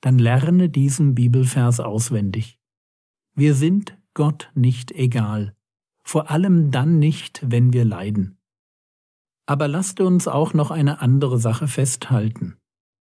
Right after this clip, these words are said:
Jesus springt nicht sofort auf, um ihnen zu helfen. Er kommt um die vierte Nachtwache. Das ist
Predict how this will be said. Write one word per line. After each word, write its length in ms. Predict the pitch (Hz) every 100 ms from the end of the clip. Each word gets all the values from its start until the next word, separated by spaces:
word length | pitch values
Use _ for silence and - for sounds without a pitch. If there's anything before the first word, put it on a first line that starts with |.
| _ _
Jesus 500 | - 143 220 240 226
springt 640 | - - 151 165 175 180
nicht 440 | 139 139 208 - -
sofort 640 | 131 127 123 151 170 -
auf, 320 | 135 127 139 -
um 140 | 131
ihnen 320 | 131 120 120
zu 120 | 117
helfen. 520 | 123 113 107 - 98 - _ _ _ _ _ _ _ _
Er 120 | 156
kommt 460 | 147 - 220 240 -
um 340 | 202 156 156
die 160 | 139 135
vierte 540 | - 180 180 180 -
Nachtwache. 760 | 139 120 117 - 120 - - - _ _ _ _ _ _
Das 160 | 147 143
ist 240 | 147 -